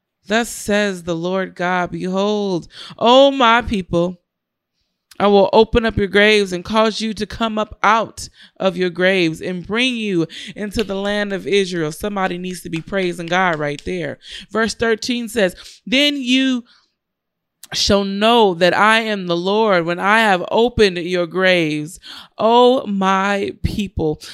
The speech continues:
and brought you up from your graves." Verse fourteen, "I will put my spirit in you,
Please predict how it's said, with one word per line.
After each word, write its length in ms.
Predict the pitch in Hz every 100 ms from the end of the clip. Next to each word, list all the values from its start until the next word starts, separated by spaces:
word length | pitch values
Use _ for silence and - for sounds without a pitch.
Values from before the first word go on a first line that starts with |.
| -
and 300 | - 202 175
brought 300 | 185 214 220
you 180 | 208 208 190
up 200 | 185 -
from 440 | - 233 240 208
your 200 | 170 170
graves." 760 | 165 165 143 135 143 170 - - - _ _ _ _ _ _ _ _ - -
Verse 180 | 190 185
fourteen, 800 | 190 180 - 190 180 151 170 170 _ _ _ _
"I 80 | 170
will 160 | 160 160
put 480 | - - 262 262 185
my 200 | 170 160
spirit 580 | - - 208 196 175
in 160 | 165 160
you, 400 | 156 151 160 156